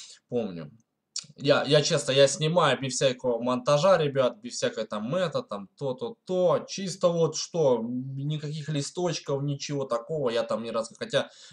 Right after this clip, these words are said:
многие снимают, конечно, монтируют видео, там красиво, там как-то потом с листочка читают или текст там напишут. Там «я в гробу видал эти тексты» и все остальное. Я говорю о конкретных проблемах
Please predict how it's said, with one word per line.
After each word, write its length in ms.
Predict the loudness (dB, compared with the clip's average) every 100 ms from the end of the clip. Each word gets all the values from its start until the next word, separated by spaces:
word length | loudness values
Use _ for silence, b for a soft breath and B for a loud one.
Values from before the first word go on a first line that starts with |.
| B
многие 380 | 2 2 0
снимают, 440 | -2 -2 2 0 0
конечно, 280 | -4 -6 -6
монтируют 600 | -6 -6 -10 -10 -12 -12
видео, 360 | -12 -10 -12
там 180 | -10 -12
красиво, 580 | -8 -8 -8 -10 -10 -8
там 180 | -10 -12
как-то 320 | -14 -12 -14
потом 220 | -12 -14 B B B
с 100 | -14
листочка 480 | -12 -10 -10 -10 -10
читают 460 | -10 -4 -2 -2
или 120 | -6 -12
текст 340 | -10 -10 -6
там 160 | -6 -4
напишут. 540 | -6 -8 -10 -10 -12
Там 160 | -10 -8
«я 320 | -2 2 2
в 80 | 4
гробу 320 | 4 4 2
видал 400 | -4 4 6 6
эти 240 | 4 -6
тексты» 340 | -8 -10 -8 -10
и 20 |
все 140 | -8
остальное. 360 | -8 -4 -4 -4
Я 260 | -4 -2 -2
говорю 280 | -2 -4 -4
о 340 | -4 -2 -2
конкретных 580 | -2 -6 -4 -6 -6 -4
проблемах 540 | -2 0 0 0 -2